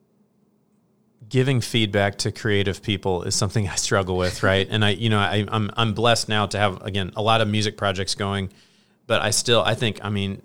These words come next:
Speaker 1: you know, if I lived another fifty years, I don't think I would ever get totally comfortable, you know, when,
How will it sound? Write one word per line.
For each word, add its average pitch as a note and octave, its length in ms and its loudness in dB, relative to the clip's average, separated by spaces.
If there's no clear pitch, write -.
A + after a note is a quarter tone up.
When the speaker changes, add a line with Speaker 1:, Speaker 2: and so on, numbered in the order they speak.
Speaker 1:
you A2 140 -8
know, G2 240 -4
if G#2 160 -6
I A2+ 100 2
lived G#2 260 -2
another G2 260 -4
fifty G#2 340 -6
years, F#2+ 360 -2
I G#2 160 -2
don't G2+ 260 -4
think G2 200 -6
I F#2+ 80 -2
would F#2 100 -4
ever F#2+ 220 -6
get F#2 180 -6
totally G2+ 380 -2
comfortable, G2 580 -6
you G#2 100 -6
know, G2+ 240 0
when, G2+ 480 -4